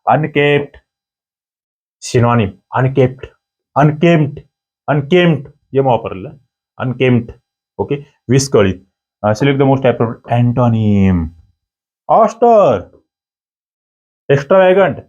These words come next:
अ, forbidding, अ, stringent, अ, restraining. काय? ऑस्टर. दहा नंबरचा प्रश्न तुमच्या समोर आहे, उत्तर तुम्हाला द्यायचं आहे.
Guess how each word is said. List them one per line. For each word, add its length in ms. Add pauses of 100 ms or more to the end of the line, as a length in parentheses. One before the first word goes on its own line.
(260)
अ, 120
forbidding, 640 (340)
अ, 60
stringent, 1160 (340)
अ, 100 (360)
restraining. 1120 (580)
काय? 200 (1700)
ऑस्टर. 380 (680)
दहा 220
नंबरचा 360
प्रश्न 440
तुमच्या 300
समोर 480
आहे, 560
उत्तर 640
तुम्हाला 340
द्यायचं 400
आहे. 220